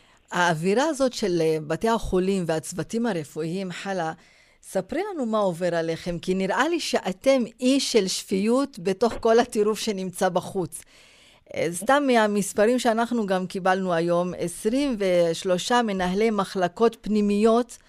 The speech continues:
ערבים מתוך מאה ואחת עשרה מחלקות פנימיות בבתי חול-, בבתי החולים,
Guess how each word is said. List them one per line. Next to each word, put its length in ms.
ערבים 560
מתוך 360
מאה 260
ואחת 380
עשרה 260
מחלקות 480
פנימיות 440
בבתי 480
חול-, 320
בבתי 500
החולים, 520